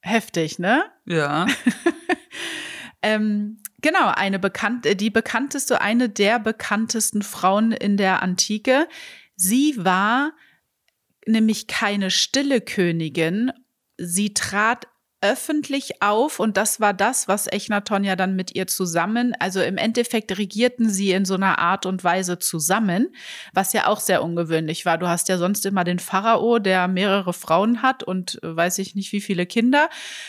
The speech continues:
Speaker 1: aber Echnaton und Nofretete waren wie so ein Team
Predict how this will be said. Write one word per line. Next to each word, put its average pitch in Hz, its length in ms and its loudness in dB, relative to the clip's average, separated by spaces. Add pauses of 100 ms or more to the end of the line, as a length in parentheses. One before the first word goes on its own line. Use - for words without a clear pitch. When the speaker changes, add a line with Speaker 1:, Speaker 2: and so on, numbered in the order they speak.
(240)
Speaker 1:
aber 226 360 0
Echnaton 226 640 0
und 202 220 0
Nofretete 202 880 0
waren 190 360 2
wie 202 120 -2
so 196 160 0
ein 190 320 0 (340)
Team 147 380 -4